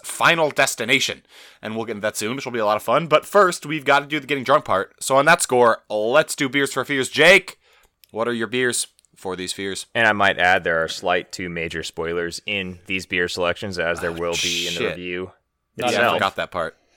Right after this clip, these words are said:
Speaker 1: Yeah, I forgot
Speaker 2: Jack.
Speaker 1: that part.
Speaker 2: It's okay, you forget
Speaker 1: Well.
Speaker 2: most things. The beer I'm drinking this week is by Baxter Brewing. That's up in Maine. It's a coconut almond porter. Gonna be kinda
Speaker 1: What the
Speaker 2: weird,
Speaker 1: fuck?
Speaker 2: but it's called Window Seat.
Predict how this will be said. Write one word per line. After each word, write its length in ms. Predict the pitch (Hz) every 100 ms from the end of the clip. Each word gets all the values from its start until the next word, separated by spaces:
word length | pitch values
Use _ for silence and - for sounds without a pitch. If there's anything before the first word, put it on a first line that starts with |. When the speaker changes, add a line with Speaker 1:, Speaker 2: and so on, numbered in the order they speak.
| _ _ _ _
Speaker 1:
Yeah, 280 | 87 82 78 _ _ _ _ _ -
I 80 | 95
forgot 220 | 90 85
Speaker 2:
Jack. 100 | 85
Speaker 1:
that 120 | 85
part. 240 | 87 82 - _ _ _ -
Speaker 2:
It's 140 | 107
okay, 240 | 101 98
you 140 | 87 87
forget 180 | 98 175
Speaker 1:
Well. 140 | 185
Speaker 2:
most 140 | 80
things. 360 | 80 78 78 - _ _ _ _ _
The 80 | 107
beer 200 | 127 160
I'm 100 | 151
drinking 300 | 127 123 123
this 180 | 117 110
week 360 | 107 107 - -
is 380 | 107 101 98 95
by 160 | 92
Baxter 420 | 87 95 123 - 101
Brewing. 440 | 90 95 82 87
That's 180 | 95 90
up 140 | 95
in 140 | 87 85
Maine. 340 | 87 85 85
It's 160 | - 92
a 60 |
coconut 480 | - 113 - 131 107
almond 400 | 87 92 104 90
porter. 480 | - 92 92 104 107 _ _ _ _ _ _ _ _ _ _
Gonna 180 | 110 104
be 120 | 104
kinda 260 | 104 98
Speaker 1:
What 60 | 87
the 40 |
Speaker 2:
weird, 200 | 95 90
Speaker 1:
fuck? 220 | 107 - _ _
Speaker 2:
but 240 | 117 104 -
it's 120 | -
called 200 | 117 95 85
Window 280 | 95 98 101
Seat. 380 | - 113 113